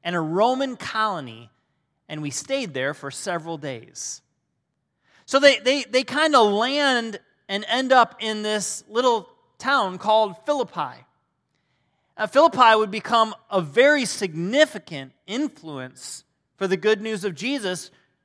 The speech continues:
probably because of Paul and Timothy and Silas's influence when they first landed there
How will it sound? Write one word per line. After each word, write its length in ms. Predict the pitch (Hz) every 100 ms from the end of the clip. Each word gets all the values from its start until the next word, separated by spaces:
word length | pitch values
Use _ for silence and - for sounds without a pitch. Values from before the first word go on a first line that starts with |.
| _ -
probably 720 | - 233 320 311 226 226 220
because 760 | 220 - 302 311 196 190 190
of 160 | 190 -
Paul 520 | 269 262 196 175 185
and 160 | 180 -
Timothy 540 | 269 240 - 202 180
and 100 | 170
Silas's 680 | - 247 262 240 - 214 170
influence 680 | 262 302 311 208 185 185 190
when 140 | 202
they 120 | 196 190
first 520 | - 247 262 262 - _ _ _
landed 540 | 160 214 262 247 202 147
there 480 | 160 147 151 151